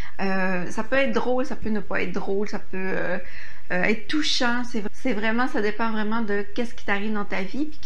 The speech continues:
que ça, ça, ça te représente toi. C'est comme ça aussi que tu vas faire en sorte que les gens vont finir par te trouver, euh, plus sympathique, ça va créer une relation, puis ça, tu, tu comprends, c'est vraiment créer un dialogue avec les gens qui te suivent.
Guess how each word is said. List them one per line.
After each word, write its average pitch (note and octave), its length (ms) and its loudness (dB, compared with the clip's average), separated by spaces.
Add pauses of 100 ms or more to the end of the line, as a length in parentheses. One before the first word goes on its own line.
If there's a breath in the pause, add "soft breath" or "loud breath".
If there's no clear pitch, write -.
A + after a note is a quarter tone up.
que - 60 0
ça, G3 320 0
ça, F3+ 280 0 (120)
ça - 160 0
te G3+ 100 0
représente B3 560 0 (120)
toi. G3+ 260 2 (680)
C'est A#3+ 160 0
comme B3 180 2
ça E4 140 0
aussi D4 300 2
que A3+ 100 0
tu - 160 0
vas G#3 80 0
faire A#3 180 0
en B3+ 100 0
sorte B3 300 0
que G#3 60 0
les F#3+ 200 0
gens A3+ 200 0
vont G3 240 0
finir A3+ 260 0
par A3+ 140 0
te A3 80 0
trouver, G#3+ 560 0 (480 loud breath)
euh, G3+ 100 0 (240)
plus A#3 140 2
sympathique, G#3+ 720 0
ça G3+ 120 0
va F#3+ 100 0
créer G3+ 260 0
une A3 160 2
relation, G#3 880 0
puis - 100 2
ça, F#3 240 2 (480 loud breath)
tu, - 100 2
tu - 80 0
comprends, B3+ 320 2
c'est C4 140 0
vraiment A3+ 260 0
créer A#3+ 440 0
un G#3+ 140 0
dialogue G3+ 640 0 (140)
avec G#3 380 0
les F3+ 140 0
gens F#3 160 0
qui - 160 0
te - 80 2
suivent. - 260 0